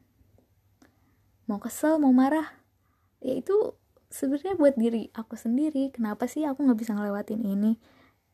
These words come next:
Dan sebenarnya itu juga ngaruh ke step selanjutnya. Ketika aku harus ujian, ujian tulis, ujian mandiri, itu tuh ngaruh banget, karena dari s-, apa,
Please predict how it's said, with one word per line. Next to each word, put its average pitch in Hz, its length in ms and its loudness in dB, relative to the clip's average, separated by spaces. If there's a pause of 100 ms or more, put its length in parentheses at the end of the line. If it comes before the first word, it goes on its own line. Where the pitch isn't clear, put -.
(160)
Dan 226 420 0
sebenarnya 233 540 -2
itu 349 320 -2 (240)
juga 226 320 -2
ngaruh 285 480 -2 (340)
ke 277 240 0
step 247 320 -8
selanjutnya. 233 880 -2 (320)
Ketika 226 520 -10
aku 226 160 -8
harus 220 480 -8
ujian, 214 640 -2
ujian 208 400 -2
tulis, 240 680 0 (440)
ujian 214 320 -4
mandiri, 233 720 -2
itu 240 160 -6
tuh 320 200 -8
ngaruh 262 200 0
banget, 240 520 2 (120)
karena 202 480 -4 (640)
dari 226 480 2
s-, - 240 -10 (160)
apa, 262 400 -8